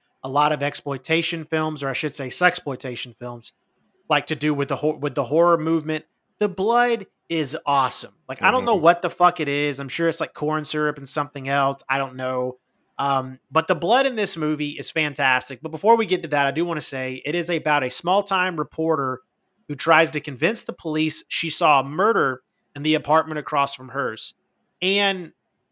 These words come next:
Speaker 1: I feel like a little bit that synopsis is burying the lead because that is part of it. <laughs>
Speaker 2: Yeah,
Speaker 1: But
Speaker 2: but the, but she doesn't, like, the, the ostensible, like, main character doesn't show up until about,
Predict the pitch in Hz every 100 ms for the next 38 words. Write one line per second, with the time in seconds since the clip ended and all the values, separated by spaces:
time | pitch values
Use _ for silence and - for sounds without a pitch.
0 | _ - - - 311 330 240 185 180 -
1 | _ _ _ _ _ - 233 339 349 277
2 | 196 175 165 - 240 233 226 208 180 -
3 | 165 151 135 170 156 143 131 120 107 -
4 | _ _ _ _ - 135 185 190 185 180
5 | 139 - _ 180 185 247 349 - 262 349
6 | 185 123 117 - - - - - - -
7 | - _ 165 226 - 220 - 160 147 127
8 | 135 143 - 214 285 240 175 127 127 110
9 | - 117 113 110 104 101 117 104 123 -
10 | 135 170 - 127 107 95 92 92 90 92
11 | 107 107 - 104 117 107 - 92 90 82
12 | 101 110 113 - 110 92 131 92 85 98
13 | 90 95 87